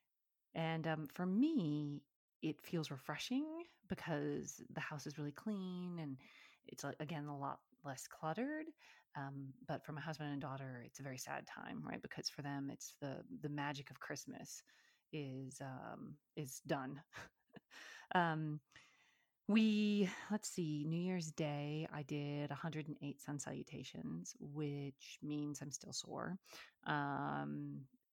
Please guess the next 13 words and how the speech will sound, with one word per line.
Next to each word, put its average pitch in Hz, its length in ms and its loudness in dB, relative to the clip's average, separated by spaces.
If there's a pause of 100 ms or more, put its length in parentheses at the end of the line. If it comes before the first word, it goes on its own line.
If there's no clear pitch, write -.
(340)
it's - 240 -2
one 185 140 4
of 233 40 6
those 214 180 4
things 175 260 -4
that - 80 -6
becomes 151 400 -6
quite 151 240 -6 (120)
meditative 151 640 -6 (120)
as 277 220 -4
you 277 100 -2
do 277 140 0
it. - 260 -6